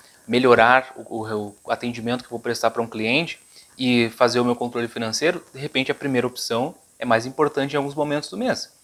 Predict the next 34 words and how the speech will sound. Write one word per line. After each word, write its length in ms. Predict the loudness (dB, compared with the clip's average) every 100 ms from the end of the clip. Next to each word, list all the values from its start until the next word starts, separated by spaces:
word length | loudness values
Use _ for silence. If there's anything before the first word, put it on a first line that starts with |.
| _ _ _ -14
né? 100 | -12
Com 240 | -10 -10
certeza 380 | -2 -2 -2 -2
eu 40 | -2
preciso 560 | 0 0 -2 -2 -4
estar 380 | -4 2 2 2
constantemente 720 | -2 -12 -8 -10 -6 -8 -8
me 60 | -10
atualizando, 640 | -4 -2 -2 0 0 0 -2
melhorando 400 | -2 0 -2 -4
o 60 |
meu 80 | -6
trabalho, 640 | -4 -2 4 6 6 2 -8 _ _ -20
gerando 340 | -4 -2 -2 -2
resultado 380 | -6 0 0 0
pro 80 |
meu 100 | -8
cliente. 380 | -6 -2 -2 -4 _ -18 -2
Agora, 400 | 4 6 6 2 -16 _ _ _ _ _ _ _ -2
em 120 | 0
alguns 260 | 2 0
momentos 460 | -2 0 2 2 0
eu 80 | -8
preciso 480 | -2 -2 -2 -6 -8
também 460 | -8 -6 -4 -4
dar 160 | -2 -2
conta 440 | -2 -6 -4 -10 -10 _ _ _
da, 420 | -4 0 2 0 -2
né, 300 | -6 0 4
da 80 |
relação 380 | 4 4 0 -2
de 80 | -4
faturamento. 560 | -4 -2 -2 -2 -4 -4
Então, 260 | -4 -4